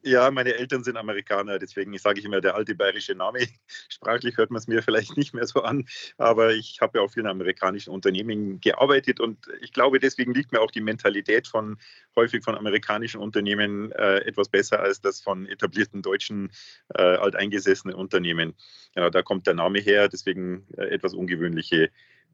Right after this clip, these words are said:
äh, Namensgebung. Aber man findet mich umso leichter bei LinkedIn damit. Und wie du sagst, ich bin total offen und bereit, jeden zu unterstützen.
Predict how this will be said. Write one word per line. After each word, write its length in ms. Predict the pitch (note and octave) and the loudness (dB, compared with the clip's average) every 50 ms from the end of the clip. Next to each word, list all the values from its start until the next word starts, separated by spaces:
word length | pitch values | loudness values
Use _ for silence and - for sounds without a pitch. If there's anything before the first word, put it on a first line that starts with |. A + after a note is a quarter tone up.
| - | -2
äh, 280 | - E2 D#2+ D#2+ D#2+ D#2+ | 2 4 4 4 4 4
Namensgebung. 640 | E2 E2+ F2 F#2+ F#2+ F#2+ - - A2 G2+ F#2+ G#2+ G2 | 2 2 2 2 2 0 -2 0 0 0 0 2 2
Aber 220 | A2 A#2 C3+ C#3 | 2 4 2 2
man 160 | C3+ C3+ C3 | 2 2 0
findet 260 | - C#3 C#3+ C#3+ C3+ - | 2 2 2 2 2 0
mich 160 | B2 A#2+ - | -2 -6 -4
umso 180 | A#2+ A2+ A#2 | -4 0 2
leichter 340 | A2+ G2 F#2+ G#2 - - G#2 | 4 4 4 2 2 2 2
bei 120 | F#2 F#2+ F2+ | 2 2 2
LinkedIn 380 | F#2 G2 A2 - G2+ F#2 F2 | 0 -2 -6 -8 -12 -10 -4
damit. 260 | F2 F2 E2+ E2+ F2+ | -4 -4 -4 -6 -8
Und 120 | G2 G2+ G2 | -8 -8 -10
wie 200 | G#2+ G2+ A#2 A#2 | -10 -12 -8 -6
du 80 | C3+ | -4
sagst, 380 | A#2+ - G#2 G#2+ B2+ - - B2 | 0 2 4 2 2 2 -2 -12
ich 100 | A2+ - | -10 -6
bin 140 | - A#2+ A#2 | -8 -6 -4
total 420 | - A2+ - A#2 A2+ A#2+ B2+ A#2+ | -4 -2 0 2 4 4 4 2
offen 440 | A#2 - A#2 - - C3 B2 B2 A#2+ | 0 -4 -8 -10 -10 -12 -14 -14 -14
und 220 | G#2 A2 A2+ - - | -16 -18 -16 -10 -6
bereit, 340 | G#2+ G2 - F#2+ G#2 A#2 A2 _ - | -4 -2 0 2 0 0 -2 _ -16
jeden 400 | G#2+ A#2 A#2+ A#2 A2+ A2 G#2+ - | -18 -16 -16 -16 -18 -18 -14 -10
zu 120 | - A2+ | -8 -8
unterstützen. 680 | A2 A2+ - G#2 - - A#2 A#2 - - B2+ A#2+ A#2 | -8 -6 -6 -6 -2 -2 -4 -4 -4 -4 -4 -4 -6